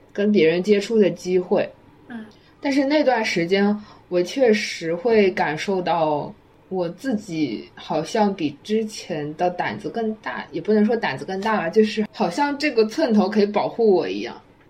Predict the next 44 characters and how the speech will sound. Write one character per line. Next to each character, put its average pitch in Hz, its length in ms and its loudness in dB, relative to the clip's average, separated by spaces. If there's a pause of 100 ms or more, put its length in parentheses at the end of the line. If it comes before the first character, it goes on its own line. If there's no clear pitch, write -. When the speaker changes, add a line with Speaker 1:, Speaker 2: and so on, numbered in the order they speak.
(180)
Speaker 1:
就 277 100 -8
好 233 80 -4
像 190 180 0
被 233 140 6
赋 240 240 -4
予 190 120 2
了 131 180 2
一 135 140 -4
个 156 460 2
外 226 180 0
在 202 280 0
的 156 220 -4
男 147 260 -6
性 165 260 -6
气 165 240 -4
质 151 240 -2
以 147 140 0
后， 143 680 -2
就 190 140 0
可 190 160 -2
以 170 80 0
保 160 240 0
护 175 200 -2
到 135 400 -2 (200)
自 147 160 -8
己， - 260 -16
然 135 180 -8
后 160 380 -6 (140)
干 202 180 0
什 180 80 -4
么 165 100 -4
事 160 140 -4
儿 156 100 2
好 165 140 -2
像 175 260 0 (360)
有 170 180 2
底 160 300 -4
气 214 280 -2
一 170 120 4
点 113 240 -6 (240)
那 151 100 -12
种 131 140 -10
感 135 240 -8
觉。 - 180 -16